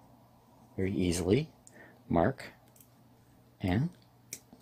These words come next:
cut them to size. We're gonna make four of those. And now I got my handy dandy glue gun warming up. We're going to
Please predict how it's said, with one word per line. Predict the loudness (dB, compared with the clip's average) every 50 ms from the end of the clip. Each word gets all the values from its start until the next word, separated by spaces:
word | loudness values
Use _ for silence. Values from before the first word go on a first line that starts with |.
| -10 -2
cut | -2 -2 2 4
them | 4 6
to | 8
size. | 8 6 6 6 4 2 2 4 4 4 6 4 4 2 -2 -4
We're | 0 2
gonna | 4 4
make | 4 6 4 4 2 2
four | -2 4 6 6 8 8 8
of | 8 8
those. | 8 6 6 4 6 6 4 4 2 -4 -14 _ _ -6 -6 -6 -12 -20 _ _ -20 -20 -20 -20 -20 -20 -20 -20 -20 -20 -20 -20 -20 -20 -20 -20 -20 -20 -20 -20 -20 -20 -20 _ -20 -20 -20 -20 -20 _ -20 -20 -20 -20 -20 -10 _
And | 0 2
now | 4 6 6 6 4
I | 4
got | 2 2 0 0
my | -2 -2
handy | 0 2 2 2 2 2
dandy | 2 2 0 0 -2 -2 -4
glue | 0 2 4 4 4
gun | 4 4 4 6 6 6 4 2
warming | 0 -4 -2 0 2 2 2 0 -2 -4
up. | -6 -8 -4 -2
We're | 0 0 2
going | 6 6 8 8 8 6 2
to | 0 2 6 6 6 6 4